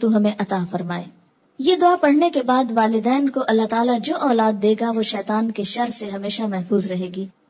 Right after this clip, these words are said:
اسے بخاری اور مسلم نے روایت کیا ہے۔ دوبارہ physical relation سے قبل وضو کرنا مستحب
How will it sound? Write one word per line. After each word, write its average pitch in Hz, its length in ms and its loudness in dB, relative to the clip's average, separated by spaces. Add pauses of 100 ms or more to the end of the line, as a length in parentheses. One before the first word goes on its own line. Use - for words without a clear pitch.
(140)
اسے 214 200 -8
بخاری 190 380 -4
اور 190 80 -4
مسلم 185 360 -8
نے 214 180 -2
روایت 175 320 -8
کیا 160 240 -10
ہے۔ 170 140 -16 (1500)
دوبارہ 262 400 4 (120)
physical 349 400 0
relation 277 400 2
سے 302 100 -2
قبل 262 360 2
وضو 285 160 4
کرنا 240 300 -2
مستحب 202 480 0